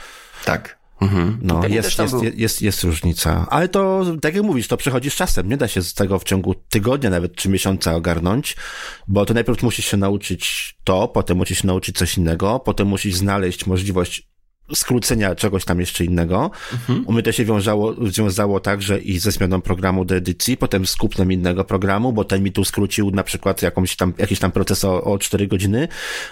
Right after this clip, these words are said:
Speaker 2: E, ten program spowodował, że mogę sobie zautomatyzować działania, które trwają, powiedzmy, kwadrans do minuty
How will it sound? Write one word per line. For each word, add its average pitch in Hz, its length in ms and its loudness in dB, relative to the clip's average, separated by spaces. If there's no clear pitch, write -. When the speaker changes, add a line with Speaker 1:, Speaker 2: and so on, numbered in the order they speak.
Speaker 2:
E, 101 320 2
ten 113 200 0
program 107 500 0
spowodował, 101 540 0
że 98 100 0
mogę 95 200 0
sobie 98 460 0
zautomatyzować 98 840 0
działania, 95 540 0
które 85 340 0
trwają, 87 340 0
powiedzmy, 92 400 0
kwadrans 92 540 0
do 90 280 0
minuty 101 540 0